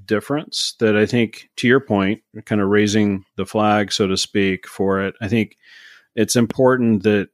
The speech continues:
European businesses, um, recognize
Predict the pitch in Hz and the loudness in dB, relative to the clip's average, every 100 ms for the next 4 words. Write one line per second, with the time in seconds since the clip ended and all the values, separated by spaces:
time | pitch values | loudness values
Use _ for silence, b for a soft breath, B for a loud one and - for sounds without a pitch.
0 | _ 117 104 107 - 113 104 101 98 101 | _ -2 2 0 0 -2 0 -2 -4 -4
1 | 104 107 104 104 98 95 95 - - _ | -2 -2 -2 -2 -2 -4 -6 -10 -14 _
2 | _ _ _ _ 110 104 98 95 87 - | _ _ _ _ -2 0 0 -2 -6 -14
3 | _ _ _ - - 117 165 175 151 113 | _ _ _ -20 -4 2 4 4 2 2
4 | 104 101 101 95 - | 2 2 0 -2 -6